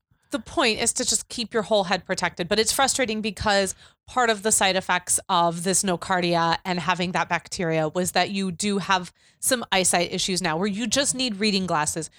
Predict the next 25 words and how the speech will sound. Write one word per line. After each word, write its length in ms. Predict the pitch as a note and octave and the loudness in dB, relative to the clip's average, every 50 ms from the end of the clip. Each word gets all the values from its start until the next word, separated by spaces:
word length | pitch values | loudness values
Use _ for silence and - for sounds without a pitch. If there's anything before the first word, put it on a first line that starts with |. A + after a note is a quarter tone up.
| - - _ | -20 -10 _
You 160 | G#3+ A3 G3+ | 0 0 2
have 160 | E3+ G3 F3 | 2 0 -2
been, 140 | D3+ F3 E3 | -2 -6 -6
com-, 180 | - F#3 F#3 E3+ - - - | -4 -6 -8 -8 -10 -14 -4
let 260 | G3 G3+ F3+ - - | 0 0 0 2 0
me 80 | F#3 | -2
make 200 | F#3 F#3 F3 - | 0 0 -2 -2
this 120 | - F3 - | -4 -8 -2
very 200 | - A3 A3+ A#3 | 0 0 0 0
clear. 220 | A#3 - G#3 F3 | 0 -2 -2 -2
He's 220 | E3+ - G3 F3+ - | -2 -2 -4 -4 -4
been 160 | - E3+ D#3+ | -6 -8 -8
completely 680 | - F3+ F3 - _ _ _ C#4 D4+ D4 - A#3 A3+ | -8 -10 -12 -12 _ _ _ -2 -2 0 0 -2 -2
cleared 340 | G#3+ - - F#3+ F3+ F3 E3+ | -2 -2 0 0 0 0 -2
to 80 | - - | -6 -2
drive. 460 | F3 A3+ A#3+ B3 A#3 A#3 A3+ A3 - - _ - - - _ _ | 0 4 4 6 6 6 4 2 -2 -12 _ -20 -20 -20 _ _
His 220 | _ G#3 F3+ E3 - | _ -2 -2 0 2
doctors 380 | - G3 F#3+ - - G#3+ - - | 2 2 2 2 -2 -2 -2 -2
have 140 | G3+ F3 | -4 -6
cleared 360 | - - - C4 B3+ A#3+ A#3+ A3 | -6 -6 -2 2 2 2 2 2
him 320 | A3+ A#3 A3+ A3 G#3+ G#3 - - - _ _ | 0 2 2 2 0 -2 -8 -14 -20 _ _
to 100 | - G#3 | -4 -2
leave 240 | F#3 F#3+ F#3 E3+ D#3+ | 0 0 -2 -2 -2
the 100 | E3+ F3+ | -2 -2
state. 520 | - - - B3 A3+ A#3 A3 A3 G3 - | -2 0 0 2 2 2 2 0 -2 -6